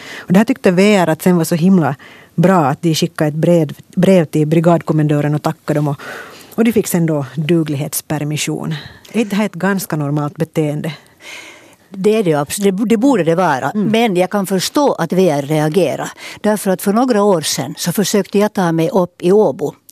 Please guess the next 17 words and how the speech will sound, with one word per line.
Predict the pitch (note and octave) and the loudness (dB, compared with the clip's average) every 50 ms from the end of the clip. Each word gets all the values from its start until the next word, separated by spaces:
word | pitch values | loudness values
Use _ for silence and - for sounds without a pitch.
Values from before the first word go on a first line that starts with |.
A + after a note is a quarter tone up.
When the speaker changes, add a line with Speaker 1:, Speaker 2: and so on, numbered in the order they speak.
| - - - - - - - - | -20 -20 -20 -20 -20 -20 -10 -4
Speaker 2:
på | - F#3 E3 - - | 0 0 0 0 -2
ett | E3+ D#3+ _ _ - | -4 -6 _ _ -2
tåg. | - E3+ C3 A#2 - D3 - - - - - - - | -2 0 0 -2 -4 -8 -12 -18 -18 -20 -20 -12 -6
Jag | - F3+ | -2 -2
hade | G3 G#3 F3+ F3 | 0 0 0 0
två | - C4+ A#3+ G3 | 0 0 -2 -2
kappsäckar | - F3+ - - - D#3 - - - C#3 C3+ | -2 -6 -6 -4 -6 -6 -6 -4 -4 -4 -2
med | C#3 B2 A2+ B2 | -4 -4 -6 -8
mig. | C3+ E3 C#3+ - - | -10 -12 -14 -12 -4
Jag | - G3 F3 | -2 0 0
hade | F3 F#3 F#3 G3 | 0 0 -2 -2
fått | - A#3 A3 - C4 | -2 -2 -2 -2 -2
upp | B3 _ | -6 _
den | - G3 F3+ F3 | -2 -4 -2 0
ena | A3+ G#3 G#3 F3+ E3+ | 0 0 0 0 -2
kappsäcken | - - E3 - - - D3+ - - E3 D3+ D3 | -2 -4 -6 -4 -4 -6 -6 -4 -4 -4 -4 -2
halvvägs, | - F#3 F3+ D#3+ D3+ B2 G2 A2+ - - - - - - | -2 -2 -2 -2 -2 -4 -6 -8 -8 -6 -6 -6 -8 -8